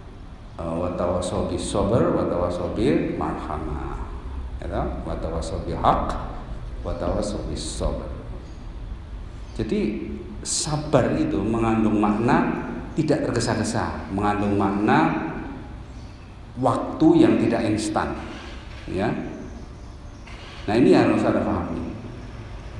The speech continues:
Oke? Kalau yang berhak memberikan instan itu hanya Allah. Allah bisa memberikan hidayah itu instan. Tapi dari kita nggak bisa kita membuat sesuatu instan,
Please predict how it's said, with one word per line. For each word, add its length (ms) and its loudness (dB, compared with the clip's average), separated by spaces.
Oke? 140 -2
Kalau 160 6
yang 160 6
berhak 400 6
memberikan 400 6
instan 320 4
itu 80 6
hanya 240 4
Allah. 260 2
Allah 180 4
bisa 240 0
memberikan 560 2
hidayah 480 0
itu 160 -2
instan. 380 -2
Tapi 240 4
dari 320 0
kita 240 2
nggak 240 2
bisa 240 -2
kita 160 -2
membuat 320 -2
sesuatu 480 -6
instan, 320 -6